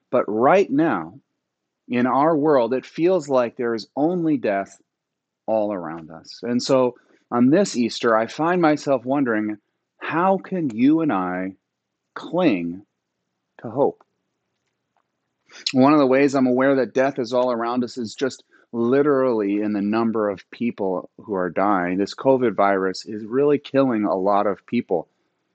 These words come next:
In the last major tragedy we faced in the United States, September eleventh, about twenty-seven hundred people died on that day.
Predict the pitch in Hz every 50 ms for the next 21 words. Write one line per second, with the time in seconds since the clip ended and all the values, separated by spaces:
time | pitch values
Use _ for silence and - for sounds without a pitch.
0 | _ _ _ _ _ _ _ _ _ _ _ _ _ _ _ _ _ _ - -
1 | 123 120 117 120 127 131 135 143 139 - - 123 113 110 117 120 123 131 135 127
2 | 120 123 120 113 - - 120 117 117 120 120 117 117 120 107 101 104 107 101 -
3 | - 117 110 113 113 - - - 113 101 104 101 101 101 101 104 107 107 98 -
4 | - - 104 104 110 113 - - - - 101 - - 120 117 113 110 113 110 107
5 | 107 101 98 98 104 101 117 120 120 - 117 107 110 104 - - - - 139 139
6 | 139 143 139 131 - - - 120 117 113 117 120 113 110 101 110 120 117 110 113
7 | 110 101 - - 110 104 95 98 95 85 95 95 95 87 82 82 76 73 76 78
8 | 76 71 _ - 71 78 82